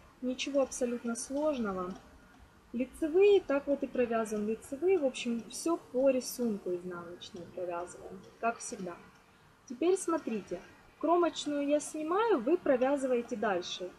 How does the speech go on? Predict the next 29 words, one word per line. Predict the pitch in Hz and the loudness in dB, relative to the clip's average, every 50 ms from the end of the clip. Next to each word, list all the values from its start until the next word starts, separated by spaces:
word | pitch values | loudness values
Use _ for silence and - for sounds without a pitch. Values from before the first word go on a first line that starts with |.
| - - - | -20 -16 -12
Две | 196 220 254 294 311 294 254 | -6 0 0 2 2 2 0
изнаночные. | 196 190 190 185 185 180 185 202 214 - - - 285 294 294 302 - - - - - - - - - - - - - 214 202 | 0 -2 -2 -2 -2 -2 -4 -4 -6 -6 -10 -8 -8 -8 -8 -10 -12 -18 -20 -20 -20 -20 -20 -20 -20 -20 -20 -20 -20 -16 -6
Здесь | 208 262 339 392 - - | 2 4 4 4 4 4
у | 403 | 4
нас | 381 320 294 - | 4 4 4 2
по | - - 254 | 4 4 6
рисунку | 262 262 - - 277 262 254 226 240 | 6 4 0 -4 -2 -2 -2 -2 -4
сова | 240 - - 214 196 196 190 190 | -8 -6 -4 -2 0 2 2 2
уже | 190 196 226 277 311 | 2 2 0 0 2
идёт | 277 294 311 302 - - - - - - - - - _ _ _ | 2 0 0 -2 -2 -10 -20 -20 -20 -20 -20 -20 -20 _ _ _
четвёртый | - - - 349 - 320 277 285 254 208 185 180 - - - 180 175 | -2 0 0 2 2 4 4 6 6 6 4 2 -2 -6 -8 -6 -6
ряд. | - 170 170 - - - - - _ _ _ _ - - _ - _ _ _ _ _ - | -6 -6 -8 -10 -14 -18 -20 -20 _ _ _ _ -20 -20 _ -20 _ _ _ _ _ -8
То | 202 | -6
есть | 190 196 - - - - | -6 -6 -8 -14 -14 -10
мы | 208 220 302 381 381 | -6 -2 0 -2 0
сейчас | - 320 - - 240 220 - | 0 -4 -4 -2 -6 -6 -6
провязываем | - 202 202 185 185 180 175 - 175 170 170 185 196 - | -4 -4 -2 0 0 -2 -2 -4 -8 -10 -12 -14 -14 -10
четвёртый | - 277 - - 269 269 240 202 190 185 - 180 180 | -8 -8 -8 -2 2 4 4 4 2 0 -4 -4 -4
ряд. | 180 175 175 175 202 | -4 -4 -4 -4 -4
Мы | 208 226 | -4 -4
провязали | 220 - 254 240 233 233 226 208 220 214 208 202 196 185 - | -2 0 0 0 0 -2 -2 -2 -2 -2 0 -2 -2 -4 -4
после | 202 196 - - 208 | -8 -8 -6 -6 -6
поворота | 202 - 214 208 220 226 262 320 381 381 - 285 262 262 - - - - - - - | -2 -2 -2 0 0 0 0 0 0 -2 -2 -2 -4 -4 -6 -14 -20 -20 -20 -14 -8
изнаночный, | - 233 220 214 240 262 254 247 240 214 208 202 - - - 196 196 | -6 -6 -4 0 0 2 2 2 2 0 -2 -2 -6 -6 -4 -4 0
лицевой, | 190 196 - 233 - - 240 214 240 269 254 220 208 196 | 0 0 -2 -2 -4 -6 -6 -2 2 4 4 4 4 0
изнаночный. | 196 220 240 294 349 359 370 349 - - - 320 311 285 | -2 -2 -2 0 2 4 2 2 2 -2 -6 -8 -8 -8
Сейчас | - 226 202 - 233 247 269 - | -10 -12 -8 -4 -4 -4 -4 -4
провязываем | - 240 220 220 226 226 220 220 214 208 208 | -6 -4 -2 -2 -2 -2 -2 -2 -2 -2 -2
лицевой, | 214 - - - 202 190 180 | -4 -6 -6 -4 -4 -2 -2